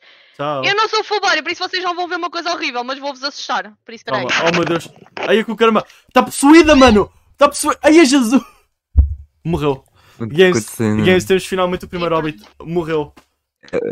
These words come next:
Speaker 3: é o primeiro
Speaker 2: Quem morreu?
Speaker 3: exorcismo.
Speaker 1: Morreu, mano.
Speaker 2: Exato.
Speaker 1: Vai aumentar a nossa contagem de
Speaker 2: Gostas?
Speaker 1: kills, mano. Kills uma.
Speaker 2: Uh.
Speaker 3: Não, o, o, o corpo ainda fala, né?
Speaker 1: <laughs> O co-, ai, é com cara.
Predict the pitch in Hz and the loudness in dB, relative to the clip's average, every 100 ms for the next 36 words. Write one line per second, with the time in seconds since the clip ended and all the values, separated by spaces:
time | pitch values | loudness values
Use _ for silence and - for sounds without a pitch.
0 | - _ 101 117 117 120 226 107 107 120 | -10 _ -8 -2 0 0 -4 -6 -6 -6
1 | 117 104 107 _ _ 156 170 180 190 170 | -4 -6 -10 _ _ -10 -6 -4 -2 -4
2 | 147 131 - - 226 220 208 - - - | -6 -10 -16 -16 -12 -8 -10 -10 -20 -20
3 | _ - - - _ 156 175 175 190 196 | _ -20 -20 -20 _ -6 -2 0 0 0
4 | 190 190 - 190 185 165 190 165 151 143 | 2 2 0 0 0 -2 -4 -4 -6 -12
5 | - 160 143 156 143 131 _ _ 240 277 | -10 -12 -10 -12 -12 -14 _ _ -20 -12
6 | 339 427 427 403 403 392 381 349 330 _ | -6 -4 -2 -2 -2 -4 -6 -8 -16 _
7 | _ 98 98 101 - 107 107 123 131 - | _ -14 -10 -10 -6 -8 -6 -6 -6 -6
8 | 101 98 98 - - - - - 185 _ | -8 -8 -10 -12 -14 -14 -16 -12 -14 _
9 | - 392 _ _ - 427 190 - - 214 | -6 -6 _ _ -10 -4 -4 -4 -6 -4
10 | - - - - - - - - 302 254 | 0 0 0 -2 -8 -16 -4 2 2 2
11 | 320 226 190 | -2 -2 -6